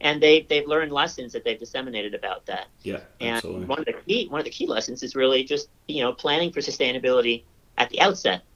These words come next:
Speaker 2: Yeah.
Speaker 1: So when you're thinking about implementation, you should be thinking about sustainability at that point.
Speaker 2: Yeah, absolutely. So let's skip forward a little bit.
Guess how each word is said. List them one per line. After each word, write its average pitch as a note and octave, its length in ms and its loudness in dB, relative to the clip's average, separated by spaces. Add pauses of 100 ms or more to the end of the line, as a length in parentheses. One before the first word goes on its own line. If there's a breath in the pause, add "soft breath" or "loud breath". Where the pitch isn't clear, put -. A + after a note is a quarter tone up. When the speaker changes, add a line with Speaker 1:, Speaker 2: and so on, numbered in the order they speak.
(120)
Speaker 2:
Yeah. - 160 -12
Speaker 1:
So - 80 -8
when B2 80 -6
you're A#2+ 100 2
thinking D#3+ 280 -2
about C#3+ 180 4
implementation, C#3 680 0
you A#2+ 60 -8
should A#2+ 160 -8
be B2+ 80 -6
thinking C#3 300 -8
about A2+ 180 0
sustainability A2 800 0
at A2 160 -12
that - 240 -2
point. - 200 -16 (240)
Speaker 2:
Yeah, - 160 -12 (480)
absolutely. F2 540 -12 (440)
So A#2 280 4 (200 loud breath)
let's C#3+ 200 6
skip D#3 260 2
forward C#3 260 8
a A#2 40 6
little A#2 200 6
bit. A2 300 4